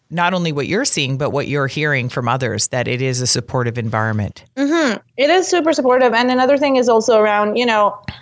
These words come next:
Speaker 2: a lot of times when you see all these stats around how many women are on board, boards as compared to men, and
Speaker 1: Mm-hmm.
Speaker 2: I get so frustrated still 'cause it's twenty seventeen and,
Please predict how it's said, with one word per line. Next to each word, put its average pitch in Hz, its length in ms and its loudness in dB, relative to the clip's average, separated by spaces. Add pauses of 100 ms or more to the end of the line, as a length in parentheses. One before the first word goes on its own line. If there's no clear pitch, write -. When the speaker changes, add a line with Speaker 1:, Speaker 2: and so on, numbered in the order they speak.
(160)
Speaker 2:
a 233 80 2
lot 220 200 2
of 220 120 -2
times 202 480 0
when 202 160 0
you 196 100 0
see 208 260 0
all 185 140 4
these 185 220 0
stats 175 280 0
around 180 360 0
how 185 120 0
many 185 300 2
women 180 300 2
are 175 200 0
on 170 80 0
board, 170 300 2 (320)
boards 180 340 2
as 170 160 4
compared 175 480 0
to 185 80 0
men, 175 520 0
and 190 400 0 (420)
Speaker 1:
Mm-hmm. 170 280 -2 (1600)
Speaker 2:
I 233 140 2
get 285 180 4
so 247 240 2
frustrated 226 760 2
still 247 460 2
'cause 214 240 -2
it's 180 160 -4
twenty 196 320 0
seventeen 190 840 2
and, 180 460 2